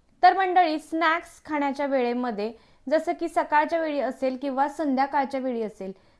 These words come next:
स्नॅक्सच्या वेळेमध्ये तुम्ही हे एक चमचाभर सीड्स जर घेतलं, तर तुमचं भरपूर काळासाठी पोट भरलेलं राहतं. यामुळे तुम्हाला जास्तीची भूक देखील लागत नाही,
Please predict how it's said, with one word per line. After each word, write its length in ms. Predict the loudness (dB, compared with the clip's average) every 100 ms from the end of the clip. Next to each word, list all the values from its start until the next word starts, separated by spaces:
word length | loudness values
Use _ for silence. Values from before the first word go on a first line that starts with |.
| _ -4
स्नॅक्सच्या 540 | -2 0 -2 -2 2
वेळेमध्ये 540 | 4 2 0 -2 -2
तुम्ही 300 | -2 -2 -2
हे 160 | -2 -2
एक 400 | -2 -4 -4 -4
चमचाभर 460 | -4 -2 -2 -4 -6
सीड्स 340 | -6 -6 -6 -8
जर 120 | -8
घेतलं, 420 | -4 -6 -4 -6 -6 -16 _ 0
तर 120 | 2
तुमचं 440 | 2 -2 0 0 2
भरपूर 380 | 0 -2 -6
काळासाठी 640 | -2 2 2 2 -2 -6 -6
पोट 320 | -2 -2 -2
भरलेलं 440 | -2 -2 -2 0
राहतं. 440 | 0 -2 -4 -4 -6 -6 _ _ -2
यामुळे 520 | 4 6 4 2 -2
तुम्हाला 360 | -2 -2 -2
जास्तीची 520 | 0 0 0 -6 -10 -8
भूक 280 | -6 -4
देखील 280 | -4 -6 -4
लागत 420 | -2 -2 -2 -6
नाही, 180 | -8 -8